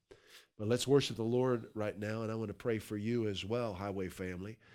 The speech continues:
Father, we come before you. We lift up our money to you,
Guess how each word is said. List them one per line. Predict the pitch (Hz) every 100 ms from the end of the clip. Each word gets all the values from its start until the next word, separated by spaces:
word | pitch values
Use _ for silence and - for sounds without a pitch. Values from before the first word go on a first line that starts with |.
| - -
Father, | - 135 143
we | 127 127
come | - 143
before | 131 117 139 147
you. | 139 117
We | 113
lift | 117 127 156 - - -
up | 143 139 - - _ - - _ _ _ _
our | 123 123 117 120 -
money | 135 131 113 90
to | -
you, | 104 92 82